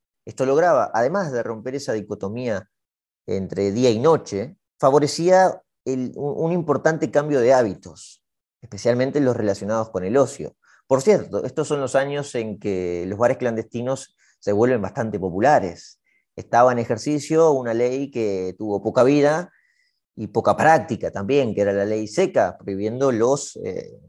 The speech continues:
prohibiendo la bebida alcohólica. La electricidad no solo daba luz y brillo a la noche, eh, Manhattan, creó además consumidores para otros nuevos inventos, esencialmente los relacionados con los electrodomésticos.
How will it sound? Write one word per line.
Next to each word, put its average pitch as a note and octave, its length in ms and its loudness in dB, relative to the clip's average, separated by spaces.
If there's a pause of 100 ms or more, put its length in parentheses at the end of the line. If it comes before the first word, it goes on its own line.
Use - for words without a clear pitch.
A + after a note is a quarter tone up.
prohibiendo A#2+ 680 0
la A2 120 4
bebida G#2 640 0
alcohólica. G#2+ 680 -2 (340)
La D3 80 4
electricidad D#3+ 560 4
no F#3 100 2
solo D#3 240 2
daba C3+ 240 6
luz A#2+ 400 -2
y A2 80 -8
brillo B2+ 420 -2
a G2+ 60 0
la G2 120 -4
noche, F#2+ 760 -6
eh, F#2 520 -8 (180)
Manhattan, - 580 -4 (360)
creó G#2+ 260 2
además C3+ 300 4
consumidores B2+ 560 -4
para G#2+ 420 0
otros D#3 260 -2
nuevos A#2 320 -10
inventos, A2+ 800 -6 (260)
esencialmente C#3+ 840 -4
los B2 140 -4
relacionados A2 540 -6
con G2 220 -12
los F#2 160 -12
electrodomésticos. G2 1160 -8